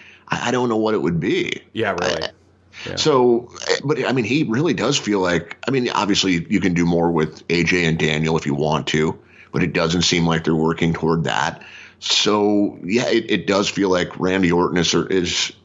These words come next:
Speaker 1: uh, and you can get, you know, if you wanna just kinda get a couple months out of Miz and A J, even with Miz in his cur-, you know, current state, if you don't plan to make him the champion, you can, you can still have him in that title picture. Um, but,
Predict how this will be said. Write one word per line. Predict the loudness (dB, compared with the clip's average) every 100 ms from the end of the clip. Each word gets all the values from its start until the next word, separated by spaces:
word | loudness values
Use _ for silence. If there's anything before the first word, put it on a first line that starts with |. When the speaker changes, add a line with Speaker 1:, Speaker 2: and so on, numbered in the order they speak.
| -16 -4
Speaker 1:
uh, |
and | -2 -2 -4 -2 0
you | 0
can | 0
get, | 2 0
you | 0 0
know, |
if | 2
you | 0
wanna | 2 2
just | 0
kinda | 0 0
get | 2
a | 0
couple | -2 -2
months | 0 0 0
out | -2
of | 0
Miz | 0 2 0
and | 0
A | 2 2
J, | 0 0 0
even | 0 0
with | 0 0
Miz | 0 2
in | 0
his | -2
cur-, | -2 -2 0
you | -2
know, |
current | 0 0 0
state, | 0 2 2 0 -6 -8 -2
if | 0
you |
don't | 2 2 -2 -2
plan | 0 2
to | 2
make | 2 0 0
him | -2
the | 0
champion, | 0 0 0
you | -2
can, | -2 -4
you | -4
can | -2
still | 0 0 0
have | -2 -4
him | -4
in | -4
that | -4
title | -2 -2 -2
picture. | -4 -2 0 -2 -4 -18 -20 -6
Um, | -2 0 0 -2 -6 -12
but, | 0 2 2 0